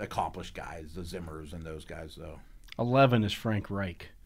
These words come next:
Speaker 1: I might have him higher, too, but I'm sure these top ten are impressive.
Speaker 2: He's twenty-eight and twenty.
Speaker 1: Yeah.
Speaker 2: And we'll
Speaker 1: I think
Speaker 2: find
Speaker 1: he's a
Speaker 2: out a little bit
Speaker 1: smart
Speaker 2: more
Speaker 1: dude.
Speaker 2: about him this year. Like, okay, can, uh, you say you can fix Carson Wentz?
Speaker 1: Yeah.
Speaker 2: Show me.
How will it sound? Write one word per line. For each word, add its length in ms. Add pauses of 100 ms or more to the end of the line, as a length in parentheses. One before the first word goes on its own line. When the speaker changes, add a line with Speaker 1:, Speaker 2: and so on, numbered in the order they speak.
(760)
Speaker 1:
I 100
might 200
have 180
him 120
higher, 280
too, 340
but 140
I'm 80
sure 160
these 160
top 200
ten 200
are 80
impressive. 600 (440)
Speaker 2:
He's 160
twenty-eight 380
and 100
twenty. 440 (680)
Speaker 1:
Yeah. 300 (500)
Speaker 2:
And 100
we'll 60
Speaker 1:
I 20
think 80
Speaker 2:
find 200
Speaker 1:
he's 40
a 40
Speaker 2:
out 40
a 40
little 160
bit 100
Speaker 1:
smart 60
Speaker 2:
more 180
Speaker 1:
dude. 20
Speaker 2:
about 220
him 260
this 240
year. 300
Like, 200
okay, 300
can, 240
uh, 140
you 240
say 240
you 120
can 320 (320)
fix 240
Carson 400
Wentz? 360
Speaker 1:
Yeah. 360
Speaker 2:
Show 240
me. 220